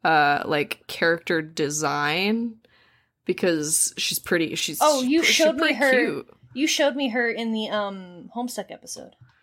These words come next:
Speaker 1: Yeah, Purim. She's got, like, long
Speaker 2: Her tattoos are
Speaker 1: hair
Speaker 2: pretty
Speaker 1: and this,
Speaker 2: sick.
Speaker 1: like,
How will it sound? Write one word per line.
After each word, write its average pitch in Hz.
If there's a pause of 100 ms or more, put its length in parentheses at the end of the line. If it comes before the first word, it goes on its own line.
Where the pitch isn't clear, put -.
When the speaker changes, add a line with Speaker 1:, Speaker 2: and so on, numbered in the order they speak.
(140)
Speaker 1:
Yeah, 262
Purim. 240
She's -
got, 214
like, 190 (300)
long 202
Speaker 2:
Her 208
tattoos 185
are -
Speaker 1:
hair 185
Speaker 2:
pretty 202
Speaker 1:
and 185
this, 175
Speaker 2:
sick. 170
Speaker 1:
like, 160